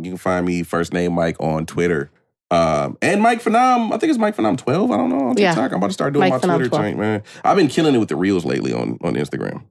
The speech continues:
Speaker 2: I'm not really confident doing any of that stuff, so yeah,
Speaker 1: I'm, I've
Speaker 2: maybe
Speaker 1: been
Speaker 2: I'll
Speaker 1: killing it with the reels. People have been fucking with it.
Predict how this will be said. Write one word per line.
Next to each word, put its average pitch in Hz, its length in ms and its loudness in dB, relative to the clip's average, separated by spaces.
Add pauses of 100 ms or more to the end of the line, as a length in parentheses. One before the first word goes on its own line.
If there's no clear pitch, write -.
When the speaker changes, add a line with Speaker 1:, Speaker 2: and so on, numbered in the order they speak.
(560)
Speaker 2:
I'm 233 120 4
not 403 240 4
really 359 240 4
confident 226 440 0
doing 139 180 -6
any 151 100 -6
of - 80 -10
that - 220 -2
stuff, - 280 -6
so - 200 -4
yeah, 220 120 -6
Speaker 1:
I'm, 247 100 2
I've - 40 -4
Speaker 2:
maybe 226 160 2
Speaker 1:
been 214 120 4
Speaker 2:
I'll 202 40 2
Speaker 1:
killing 117 180 0
it 87 40 0
with 85 80 -2
the - 80 -4
reels. - 280 -4
People 127 260 0
have 104 60 0
been 92 100 0
fucking - 260 -6
with 60 120 -4
it. - 120 -10